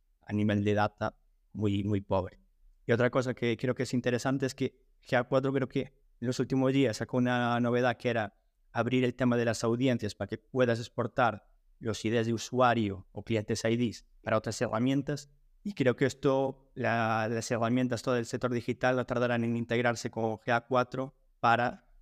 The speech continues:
de alguna forma, a partir de una audiencia creada, puedas utilizarla, pues imagínate, en tu herramienta de mail marketing, de notificaciones push. Porque lo que nos pasaba con Universal Analytics es que no teníamos palancas, salvo que fuera en el ecosistema de Google,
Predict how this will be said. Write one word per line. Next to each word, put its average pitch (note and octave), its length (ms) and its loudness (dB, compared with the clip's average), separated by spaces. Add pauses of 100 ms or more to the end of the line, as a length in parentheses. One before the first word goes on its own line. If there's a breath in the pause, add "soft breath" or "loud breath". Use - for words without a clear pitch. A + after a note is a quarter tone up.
(120)
de A2 100 0
alguna A#2 260 2
forma, A2 300 0
a - 420 -18
partir A2+ 280 -2
de A#2+ 60 0
una A#2+ 140 2
audiencia A#2+ 440 0
creada, A#2+ 460 2 (420)
puedas B2 280 2
utilizarla, C3+ 640 0
pues A2+ 180 -4
imagínate, G#2+ 420 -2
en G#2+ 140 -2
tu A2+ 260 0
herramienta A2+ 460 0
de A#2 80 4
mail A2 220 2
marketing, G#2+ 500 0
de G#2 160 0
notificaciones A2 720 -2
push. - 280 -8 (420)
Porque G#2 340 -4
lo A#2 160 -2
que - 100 -2
nos A2+ 120 -2
pasaba B2 400 0
con B2 200 0
Universal B2 460 0
Analytics B2 500 -4 (320)
es - 120 -12
que C3 80 0
no B2+ 80 2
teníamos C3+ 340 0
palancas, C3+ 640 0 (380)
salvo A#2 260 -2
que B2 80 -6
fuera B2+ 200 -2
en B2 60 0
el A#2+ 80 0
ecosistema B2+ 480 -2
de B2 100 0
Google, C3+ 280 -4